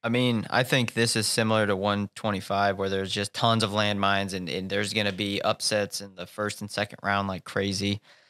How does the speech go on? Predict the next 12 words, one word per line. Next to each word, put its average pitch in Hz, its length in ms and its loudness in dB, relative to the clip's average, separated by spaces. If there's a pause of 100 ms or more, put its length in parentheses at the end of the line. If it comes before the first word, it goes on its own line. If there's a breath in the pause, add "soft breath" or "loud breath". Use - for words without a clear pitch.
(260 soft breath)
Um, 90 600 -4 (360)
man, 104 260 0
I, 98 300 4
I 107 40 2
just, 107 500 0 (1600)
I 123 80 6
had 131 180 6
a 113 80 6
really, 120 540 4
really 117 340 4
difficult 113 500 0
time 107 600 2